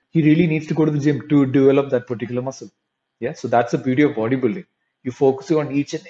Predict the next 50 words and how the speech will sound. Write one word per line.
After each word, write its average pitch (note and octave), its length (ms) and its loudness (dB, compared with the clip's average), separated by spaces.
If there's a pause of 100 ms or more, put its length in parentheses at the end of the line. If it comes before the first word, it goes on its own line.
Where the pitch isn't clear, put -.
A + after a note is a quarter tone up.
every C#3+ 240 -6
muscle. B2 360 -8
So A#2+ 140 -10
that's A2 360 -6
the A#2+ 80 -8
whole B2 140 -4
point A#2+ 220 -10
of A#2 100 -10
going A#2 240 -4
on A#2 120 -8
stage A#2 260 -6
and A#2 100 -14
showing A#2+ 380 -6 (340)
that B2 200 -6
you B2+ 60 0
have A#2 100 -4
that A#2 200 -4
particular A2 320 -10
muscle. A2 320 -8 (640)
But B2+ 120 -4
what B2 160 4
I'm C3 80 -4
saying D3+ 240 -6
is, F3+ 180 -6 (360)
also G3 480 2
add D3 300 0
this F3 160 -4
to D3+ 80 -2
your B2+ 80 2
workout. G#2+ 400 -4
This B2+ 140 -12
will F3+ 100 0
complement D3+ 560 -2
your C3 100 -2
lifestyle. G2+ 440 -8 (320)
This D#3+ 560 -2 (340)
plus D3+ 220 0
bodybuilding, C#3 600 0
imagine C#3 380 -2
having C3 320 -2
really B2+ 280 0
flexibility C3 760 -4 (600)
and C#3 160 -4
at C3+ 80 -2
the C#3 60 -2
same C3+ 260 -2
time D3+ 200 0
really B2 340 2
good A#2+ 220 -2
body, A2 380 -2